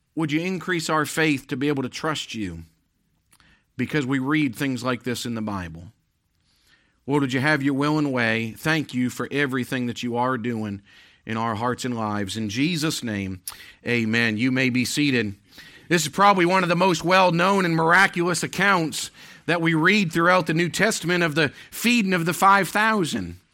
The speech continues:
Now, we always stand in awe, and I always do, when I sit back and think about exactly how this miracle was accomplished just out on a hillside. It wasn't as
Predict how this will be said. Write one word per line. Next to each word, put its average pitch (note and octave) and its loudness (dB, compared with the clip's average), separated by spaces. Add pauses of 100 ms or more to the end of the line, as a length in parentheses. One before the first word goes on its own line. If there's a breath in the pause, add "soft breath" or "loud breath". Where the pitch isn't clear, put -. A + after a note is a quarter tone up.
(440 soft breath)
Now, E3+ 4
we D#3 2
always G3+ 6
stand G#3 2
in F3+ 0
awe, F3 6
and E3+ 2
I G3+ 8
always D#3+ 4
do, C3+ 2 (480 loud breath)
when D3 0
I F#3+ 6
sit G3+ 2
back F#3+ 4
and D#3+ 0
think A#3+ 2
about F3 4
exactly F3 0 (260 loud breath)
how A3 4
this F#3+ 2
miracle F3+ 2
was D#3+ 2
accomplished D#3+ 0 (360 loud breath)
just G3+ 2
out G3+ 6
on G3+ 6
a G3+ 2
hillside. D#3+ -2 (580 loud breath)
It F#3 4
wasn't G3 2
as F3+ 4